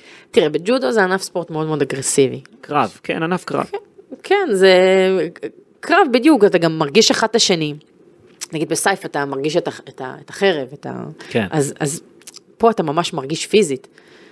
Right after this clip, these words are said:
Speaker 1: ואתה חייב להיות אגרסיבי, בשיא האגרסיביות שלך,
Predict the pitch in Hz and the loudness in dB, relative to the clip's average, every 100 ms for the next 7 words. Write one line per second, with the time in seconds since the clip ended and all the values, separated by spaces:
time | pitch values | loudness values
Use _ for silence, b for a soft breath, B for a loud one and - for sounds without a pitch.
0 | b b - 165 - 160 180 175 170 165 | b b -10 -8 -2 0 0 -2 -4 0
1 | 220 175 131 - 226 175 165 160 - 208 | 2 2 0 -2 0 0 -2 -4 0 0
2 | 175 - 143 - | 0 -4 -8 -6